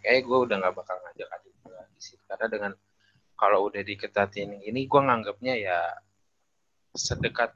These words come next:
kayaknya ancaman itu ada di sekeliling rumah. Jadi gue nggak mau adik gue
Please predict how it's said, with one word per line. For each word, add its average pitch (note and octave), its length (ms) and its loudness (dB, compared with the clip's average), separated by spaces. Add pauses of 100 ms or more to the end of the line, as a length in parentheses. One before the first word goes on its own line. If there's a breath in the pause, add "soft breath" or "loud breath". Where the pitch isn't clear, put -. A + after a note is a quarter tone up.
kayaknya C3 640 0 (1300)
ancaman A#2+ 460 0
itu C#3 320 -2
ada G#2+ 380 -6
di G#2 160 -18
sekeliling G2+ 540 -12
rumah. G2+ 220 -12
Jadi G#2 200 -10
gue A2 160 -12
nggak G2+ 160 -12
mau G2+ 160 -4
adik F#2 320 -10
gue F#2 200 -2